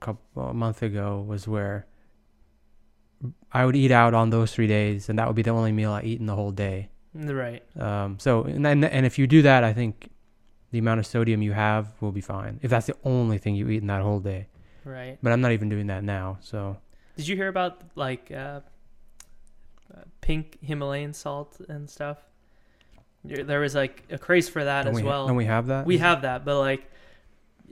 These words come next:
Speaker 2: people are trying to say that pink Himalayan salt is healthier for you than regular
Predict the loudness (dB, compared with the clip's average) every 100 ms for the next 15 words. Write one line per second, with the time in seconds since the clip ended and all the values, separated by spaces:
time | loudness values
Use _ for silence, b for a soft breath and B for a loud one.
0 | -20 -20 -14 -4 0 2 0 2 0 0
1 | -2 -2 0 -4 -6 -8 -6 -6 -6 -6
2 | -6 -8 -6 -6 -6 -10 -10 -10 -12 -18
3 | -18 -2 -2 -2 -4 -4 -8 -8 -8 -8
4 | -8 -10 -10 -12 -16 -16 -10 -8 -4 -4
5 | -4 -6 -8